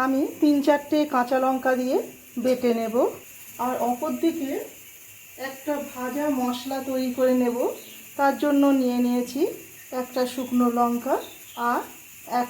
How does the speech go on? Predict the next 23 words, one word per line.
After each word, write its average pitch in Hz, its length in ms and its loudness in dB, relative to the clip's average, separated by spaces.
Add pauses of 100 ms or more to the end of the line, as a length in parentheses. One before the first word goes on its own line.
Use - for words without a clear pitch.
(140)
চামচ 240 400 0 (1080)
জিরে। 214 300 2 (240)
জিরেটাকে 311 540 4 (120)
শুকনো 285 320 0 (100)
খোলায় 285 380 -2 (500)
ভেজে 277 300 0 (100)
নিয়ে 262 200 0 (1120)
ঠান্ডা 262 460 4
করে 269 200 2 (600)
গুঁড়িয়ে 262 400 2
নেব। 233 160 0 (1080)
নমস্কার 196 400 -4
বন্ধুরা, 240 340 -4 (440)
মাই 226 220 0 (100)
মামনি 254 320 -2 (100)
রান্নাঘরে 220 480 -4 (160)
সবাইকে 220 420 -4 (140)
স্বাগত। 180 400 -4 (680)
আজকে 262 280 -2 (460)
আবার 269 200 2 (120)
একটা 277 200 -6 (120)
নতুন 247 200 -4 (100)
রেসিপি 247 320 -6